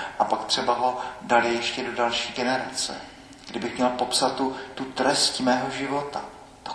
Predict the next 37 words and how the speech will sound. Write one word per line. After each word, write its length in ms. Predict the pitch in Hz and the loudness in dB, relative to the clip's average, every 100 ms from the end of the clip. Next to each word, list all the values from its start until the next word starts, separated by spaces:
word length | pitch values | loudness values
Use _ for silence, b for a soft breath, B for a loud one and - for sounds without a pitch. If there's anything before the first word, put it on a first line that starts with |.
| - | -2
komu 260 | 127 135 | 2 2
věřím 520 | 135 131 127 - 127 - | 0 -2 0 0 -2 0
a 60 | - | -2
proč, 640 | - 127 - - - - - - - - - - - 117 | 0 0 0 -2 -4 -4 -6 -14 -18 -20 -20 -20 -8 -4
jak 180 | 117 123 | -4 -6
by 60 | |
to 220 | 135 135 B B - | -2 -2 B B -8
vypadalo? 520 | 127 131 135 104 - - B B | -6 -2 0 2 0 -2 B B
To, 120 | - 120 | -4 -2
že 200 | 123 127 | 0 0
se 180 | - | 0
ty 140 | 131 123 | -2 0
naše 220 | 120 131 | 0 -2
texty 400 | - 123 - 135 | -4 -4 -2 -2
už 240 | - - B B 123 | -2 -4 B B 0
nedostanou 640 | 123 131 - 131 123 120 | 2 2 4 4 4 2
do 80 | 123 | 2
kánonu 420 | 120 117 123 123 | 6 6 6 0
knih 260 | 120 127 | -2 -6
Písma 340 | - - - 123 | -6 -4 -2 -2
svatého, 600 | - 196 - - - - B B | 0 -2 2 4 4 2 B B
to 100 | - | -2
je 60 | 113 | -2
historicko-teologická 1300 | 113 - 120 117 - 127 - 117 117 120 - 131 | 0 -2 -2 -4 -4 -6 0 2 2 -2 0 2
záležitost, 760 | 135 120 113 110 - 117 - - | 4 4 4 2 -2 -2 -2 0
ale, 240 | - 120 117 B B B B - | 4 6 6 B B B B 4
ale 340 | 117 117 117 - | 8 8 6 0
jestli 240 | - - 131 | -4 0 0
je 60 | |
Bůh 300 | 131 139 156 | 0 -2 0
stejný, 580 | - - 139 170 175 98 | 0 2 2 2 -2 -6
jestli 240 | 85 - 104 | -6 -6 -4
Duch 140 | 113 | -4
Svatý 400 | - 127 127 202 | 0 0 0 -4
je 80 | 160 | -4
stejný, 600 | - - 208 185 - - B B | -4 0 0 0 -2 -8 B B
tak, 160 | - - | 0 0